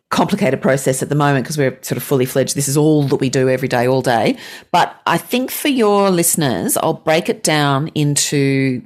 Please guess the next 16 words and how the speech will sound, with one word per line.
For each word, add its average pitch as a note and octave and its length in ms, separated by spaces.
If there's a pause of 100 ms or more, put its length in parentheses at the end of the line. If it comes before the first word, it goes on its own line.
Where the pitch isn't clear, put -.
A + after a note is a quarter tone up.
(100)
the C#3 100
key F3+ 540
points D3 460
so C#3 120
that C3+ 160
anyone D3+ 380
who C#3 260 (320)
wants E3+ 300
to - 80
produce C#3 340
really C3+ 140
good C3+ 160
content C3+ 480
can. C3+ 340
And D3 160
so E3 180